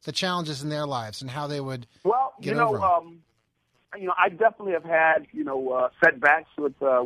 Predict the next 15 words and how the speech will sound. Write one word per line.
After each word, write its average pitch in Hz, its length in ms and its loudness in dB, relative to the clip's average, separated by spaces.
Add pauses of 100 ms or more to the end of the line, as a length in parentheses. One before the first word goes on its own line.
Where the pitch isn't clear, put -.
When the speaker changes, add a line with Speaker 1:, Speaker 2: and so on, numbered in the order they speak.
Speaker 2:
you 165 80 0
know, 120 120 4 (140)
sports. - 400 6 (680)
Uh, 117 240 6
I've 120 60 -6
had 127 260 0
games 143 420 2
where, 131 400 4
uh, 123 140 6
we've 123 200 -4
lost 131 400 6 (120)
and, 117 240 -10
uh, 110 300 -10 (640)
uh, - 80 0
disappointing, 147 920 2